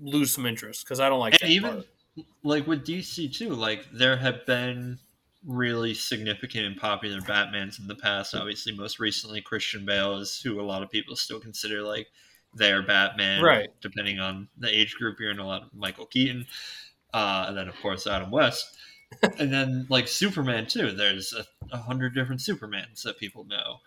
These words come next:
Speaker 2: And with Marvel, one thing that they did, they, people knew their characters. They knew Captain America. They knew the Hulk. They knew Spider-Man. And Spider-Man's kind of the one exception to this.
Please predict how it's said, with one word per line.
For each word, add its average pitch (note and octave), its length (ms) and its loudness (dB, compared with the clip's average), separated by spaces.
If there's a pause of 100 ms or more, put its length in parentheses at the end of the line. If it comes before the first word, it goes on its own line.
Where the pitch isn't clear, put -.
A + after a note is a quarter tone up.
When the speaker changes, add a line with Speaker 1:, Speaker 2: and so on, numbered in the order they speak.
(360)
Speaker 2:
And A#2 640 -2 (400)
with A#2+ 260 -2
Marvel, C3+ 500 0
one A#2+ 160 -4
thing B2+ 160 -6
that A#2+ 120 -8
they G#2+ 120 -2
did, B2+ 560 -2 (840)
they, C3+ 540 0 (300)
people G#3 280 2
knew D#3 380 2
their C#3 200 4
characters. A2+ 640 -2
They A#2 120 0
knew B2+ 240 -2
Captain A#2+ 400 -2
America. G2+ 400 -2
They G2+ 140 -2
knew G#2 180 -4
the G#2 120 -4
Hulk. G2 420 -8 (260)
They - 60 -8
knew G#2+ 160 -4
Spider-Man. F#2+ 720 -4 (100)
And C3 140 -2
Spider-Man's C#3+ 500 6
kind A#2+ 200 0
of A2+ 60 -4
the A2 60 0
one A2 140 0
exception C#3 480 -2
to G#2 80 -8
this. G2 300 -8